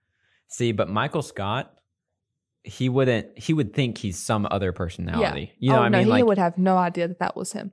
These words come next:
Speaker 1: he would definitely be like, "No, I'm completely different. I'm kinda this really cool, rugged kinda guy," you know? And so that's, that, that's the point. All the,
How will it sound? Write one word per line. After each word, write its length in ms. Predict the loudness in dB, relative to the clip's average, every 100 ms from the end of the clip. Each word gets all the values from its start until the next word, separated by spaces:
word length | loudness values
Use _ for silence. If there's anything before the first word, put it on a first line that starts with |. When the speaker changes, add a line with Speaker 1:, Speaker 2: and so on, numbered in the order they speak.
| _
Speaker 1:
he 280 | -8 -4 0
would 360 | -2 -2 -2
definitely 500 | 0 0 -2 -4 -4
be 140 | -2 0
like, 200 | -2 -2
"No, 140 | -2
I'm 160 | -2 -4
completely 480 | -6 -6 -4 -4
different. 340 | -4 -4 -6 -6
I'm 160 | -6
kinda 260 | -6 -6 -6
this 240 | -8 -10 -8
really 220 | -6 -6
cool, 280 | -6 -6 -6
rugged 500 | -6 -6 -4 -6 -6
kinda 260 | -6 -6 -6
guy," 420 | -6 -6 -6 -8
you 160 | -6 -6
know? 300 | -6 -8 -12 _ _ _ _ _ _ _ _ _ _ _ _
And 100 | -10
so 140 | -6 -2
that's, 400 | -2 -4 -14 -20 _ -8
that, 320 | -6 -6 -6
that's 220 | -4 -2 -4
the 80 |
point. 480 | -4 0 0 0 -4 -16 _ _ _ -2
All 320 | 2 2 0
the, 140 | -6